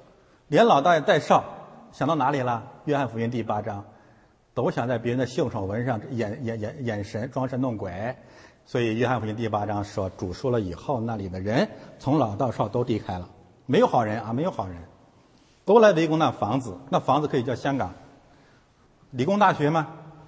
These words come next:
呼叫罗德说：“今日晚上到你这里来的人在哪里？把他们带出来，任我们所为。”有人就翻译了，他们要强奸他，啊，要同性恋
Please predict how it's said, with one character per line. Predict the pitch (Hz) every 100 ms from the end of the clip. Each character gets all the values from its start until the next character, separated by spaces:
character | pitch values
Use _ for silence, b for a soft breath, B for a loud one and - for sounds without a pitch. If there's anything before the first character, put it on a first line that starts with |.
| - - - _ b b b b b b b b b _
呼 | -
叫 | 196 175
罗 | 139 156
德 | 151
说 | 151 147
：“今 | 233 240
日 | 226
晚 | 156 123
上 | 131 160
到 | 196
你 | 147
这 | 131
里 | 160
来 | 120 120
的 |
人 | 147
在 | 165
哪 | 143 131 170
里？ | 156
把 | 131
他 | 143
们 | 180
带 | 240 214
出 | -
来， | 151
任 | 180 269 240
我 | 185
们 | 208
所 | - 151
为。” | 143 196
有 | 151
人 | 135
就 | 147
翻 | 131 135 131
译 |
了， | 120 - B B B
他 | -
们 | 135
要 | 120
强 | - 120
奸 | 120
他， | 104 - - - - _ _ _ _ _ _ -
啊， | 101 113
要 |
同 | 107 123
性 | 135
恋 | 131